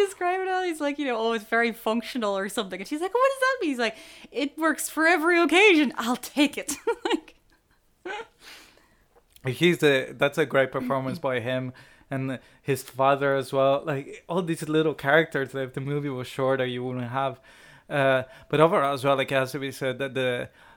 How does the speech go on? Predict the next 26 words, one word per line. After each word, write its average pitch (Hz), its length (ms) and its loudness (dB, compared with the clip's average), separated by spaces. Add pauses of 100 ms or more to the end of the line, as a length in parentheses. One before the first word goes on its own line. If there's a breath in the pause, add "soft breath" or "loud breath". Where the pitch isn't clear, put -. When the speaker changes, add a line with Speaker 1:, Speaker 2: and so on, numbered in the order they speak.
Speaker 2:
the 131 100 -2
scene 147 300 0
of 135 100 0
Fred 131 400 2
walking 127 420 0
through 131 220 -4
the, 120 520 -4 (120)
uh, 117 280 -4
the 123 120 -8
cemetery 127 680 0
of 120 180 -2
airplanes 123 540 -2
is 113 120 -10
the, 120 140 -6 (340)
one 151 420 4
of 139 80 -2
the 131 100 -2
best 127 380 -2
metaphors 123 640 -4
ever 123 220 -2
put 127 260 -6
into, 120 720 -8 (100)
Speaker 1:
Yeah. 165 480 -6 (140)
Speaker 2:
into, 123 720 -6 (200)
uh, 127 400 -8 (220)
celluloid. 127 560 -8